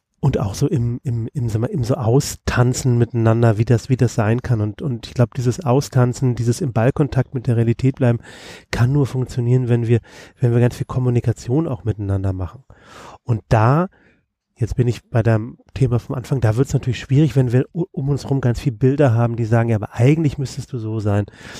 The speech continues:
Weil ich hätte überhaupt keine Sorgen, wenn wir nicht so wahnsinnig viel Social Media Wahnsinn und hier Video und da YouTube hätten, da würden wir Geschlechter das miteinander grob hinkriegen. Aber da wir immer so ganz viele Sachen sehen, von denen wir glauben,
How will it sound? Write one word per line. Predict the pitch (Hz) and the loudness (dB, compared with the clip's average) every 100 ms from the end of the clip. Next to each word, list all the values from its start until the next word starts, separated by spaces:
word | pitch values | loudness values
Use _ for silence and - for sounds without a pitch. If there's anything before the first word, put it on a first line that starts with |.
| - | -8
Weil | - 147 | -4 0
ich | 143 | 2
hätte | 143 | 2
überhaupt | 139 139 - | 4 2 2
keine | 131 120 | 2 2
Sorgen, | 107 120 131 | 2 -2 -2
wenn | 117 | -2
wir | 120 | -2
nicht | 117 - | -4 -4
so | 107 | -4
wahnsinnig | 101 110 123 110 | 0 2 0 -2
viel | - 107 | -4 -6
Social | - 123 127 | -2 -2 -2
Media | 120 139 127 98 | -2 2 2 2
Wahnsinn | 98 117 123 123 | 0 2 2 0
und | 110 | -2
hier | - 127 | 0 2
Video | 120 127 120 | 0 -2 -2
und | |
da | 113 | 2
YouTube | 110 147 - - | 0 0 -6 0
hätten, | 120 135 - - - - | 0 0 -8 -18 -14 0
da | 117 98 | 0 2
würden | 117 135 | 0 2
wir | 120 | 2
Geschlechter | 113 107 113 117 156 | 0 0 0 0 0
das | 131 107 | 0 -2
miteinander | 113 113 104 107 113 | -4 0 0 2 -2
grob | 101 104 - | -2 -6 -4
hinkriegen. | 120 113 - 104 92 - - - - - | -4 -6 -4 -4 -4 -14 -20 -20 -20 -4
Aber | 110 113 | 0 4
da | 113 | 4
wir | 117 131 | 4 2
immer | 120 123 | 2 2
so | 117 | 2
ganz | 123 117 | 0 0
viele | 127 | -2
Sachen | 113 110 | 0 -2
sehen, | 110 107 170 160 | 0 4 4 2
von | - 120 | 0 0
denen | 117 113 | 0 0
wir | 110 | -2
glauben, | 104 107 135 | 0 2 2